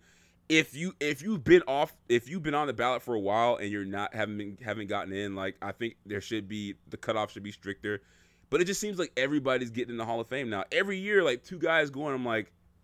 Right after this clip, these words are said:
"Who and why?" Like, it's, it's, yes, they're all good, and I'm not trying to say they suck or anything like that. It's just, it's the Hall of Fame, man. Like, these are legends, goats. Like, not everybody in the Hall of Fame is a goat. Like, it shouldn't be that way.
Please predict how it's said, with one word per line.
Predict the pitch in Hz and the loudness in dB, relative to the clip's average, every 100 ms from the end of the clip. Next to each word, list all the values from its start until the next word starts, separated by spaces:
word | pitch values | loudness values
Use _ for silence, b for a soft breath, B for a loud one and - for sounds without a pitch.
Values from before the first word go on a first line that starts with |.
| _ - | _ -2
"Who | 143 220 254 - | 0 0 -4 -6
and | 110 | -2
why?" | 104 170 101 | 2 2 2
Like, | 113 127 120 _ _ _ _ _ _ - | 2 2 2 _ _ _ _ _ _ 4
it's, | 160 135 | 4 4
it's, | 165 170 - _ _ _ _ _ - | 2 2 0 _ _ _ _ _ 6
yes, | 202 190 | 8 8
they're | - 160 | 6 4
all | - 160 165 | 6 6 6
good, | 135 147 131 | 8 6 6
and | |
I'm | 123 | 4
not | 131 - | 0 -2
trying | 143 131 | -2 -2
to | |
say | 120 127 | 0 -2
they | 113 | -2
suck | 101 - 113 117 | -2 2 4 6
or | 123 | 4
anything | 127 123 127 | 2 0 -2
like | 127 123 | -2 2
that. | 131 131 | 2 4
It's | 107 113 | 2 2
just, | 120 110 - _ _ _ _ - | 2 2 -4 _ _ _ _ -10
it's | 117 | -6
the | |
Hall | 147 165 160 | 2 4 4
of | |
Fame, | 156 160 147 | 2 0 2
man. | 120 127 | 2 2
Like, | 120 104 | 2 -2
these | 113 139 | 0 0
are | 135 | 2
legends, | 113 98 107 143 123 110 98 | 0 -2 0 2 2 0 -2
goats. | 87 135 117 - | 6 8 8 4
Like, | 104 104 107 | 2 2 -2
not | 139 | 0
everybody | 156 151 151 151 | 4 6 6 6
in | 147 | 4
the | |
Hall | 147 147 | 2 2
of | 143 | 0
Fame | 151 147 | -4 -4
is | 127 | -2
a | |
goat. | 120 151 131 - | 4 6 6 4
Like, | 107 - | 2 2
it | 110 | -2
shouldn't | 131 123 | -2 -2
be | 120 | 0
that | 117 90 | 2 2
way. | 87 | 2